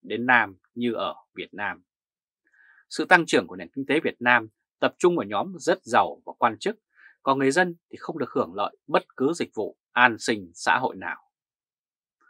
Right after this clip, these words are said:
Có người nói rằng nhìn vào bảng phân bổ ngân sách của Trung ương Đảng là biết ngay Đảng trọng dân hay khinh dân. Nếu nhà nước biết trọng dân, họ sẽ chi cho an sinh nhiều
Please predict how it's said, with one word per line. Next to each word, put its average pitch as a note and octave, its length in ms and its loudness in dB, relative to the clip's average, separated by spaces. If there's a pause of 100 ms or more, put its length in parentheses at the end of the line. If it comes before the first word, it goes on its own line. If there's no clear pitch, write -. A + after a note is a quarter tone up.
(440)
Có E3+ 120 6
người D#3 320 2
nói D#3 200 -4
rằng A#2+ 260 6 (180)
nhìn B2+ 140 -2
vào B2+ 100 0
bảng A2 220 6 (100)
phân D#3+ 140 0
bổ G#2+ 240 0
ngân B2 140 -6
sách F#3 200 -2
của - 140 -10
Trung B2 160 -6
ương C3 280 -4
Đảng A#2 220 2 (140)
là A2+ 360 2
biết D#3+ 180 -6
ngay C3+ 340 2 (520)
Đảng C3 300 8 (100)
trọng - 240 2
dân C3 300 0 (160)
hay G#2+ 420 -2 (360)
khinh A2 240 2
dân. G2+ 240 -8 (1200)
Nếu E3 140 2
nhà F3+ 140 4
nước D#3+ 220 -2
biết G3+ 200 -2
trọng G#2+ 200 2
dân, C#3+ 260 0 (100)
họ - 200 2
sẽ D#3+ 100 -4
chi D3+ 240 -2
cho - 120 -6
an B2+ 200 4
sinh B2+ 360 -4
nhiều G#2+ 400 -4